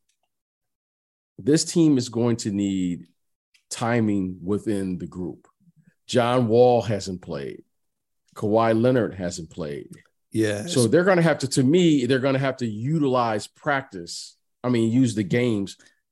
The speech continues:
Speaker 1: like elite level practices.
Speaker 2: Yeah, it's
Speaker 1: So
Speaker 2: not
Speaker 1: I
Speaker 2: like
Speaker 1: would much rather have them play in the games.
Speaker 2: It's not
Speaker 1: I
Speaker 2: like the, the Raptors where you, you had the squad and you just dropped Kawhi as the cherry on top,
Speaker 1: Yes.
Speaker 2: so to speak. Uh, this is kind
Speaker 1: And
Speaker 2: of
Speaker 1: Paul
Speaker 2: completely
Speaker 1: George
Speaker 2: new
Speaker 1: missed a lot of games too last
Speaker 2: And
Speaker 1: year.
Speaker 2: Norman Powell's a new addition.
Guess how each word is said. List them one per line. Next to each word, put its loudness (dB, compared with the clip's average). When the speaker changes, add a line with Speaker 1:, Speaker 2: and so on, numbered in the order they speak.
Speaker 1:
like -2
elite 0
level -2
practices. -12
Speaker 2:
Yeah, 2
it's -4
Speaker 1:
So 4
Speaker 2:
not 4
Speaker 1:
I 6
Speaker 2:
like 6
Speaker 1:
would 2
much 2
rather 2
have -2
them -2
play -2
in -4
the -8
games. -14
Speaker 2:
It's -8
not 2
Speaker 1:
I 4
Speaker 2:
like 2
the, -6
the -2
Raptors -2
where -2
you, -2
you -2
had -2
the -6
squad -2
and -6
you -6
just -8
dropped -2
Kawhi 0
as -4
the -12
cherry -2
on -4
top, -2
Speaker 1:
Yes. -6
Speaker 2:
so -4
to -8
speak. -8
Uh, -2
this -2
is -8
kind 2
Speaker 1:
And 4
Speaker 2:
of -12
Speaker 1:
Paul 6
Speaker 2:
completely 2
Speaker 1:
George 4
Speaker 2:
new -2
Speaker 1:
missed -4
a -2
lot 0
of -8
games -4
too -6
last -4
Speaker 2:
And 2
Speaker 1:
year. 6
Speaker 2:
Norman 6
Powell's 2
a 4
new 4
addition. 0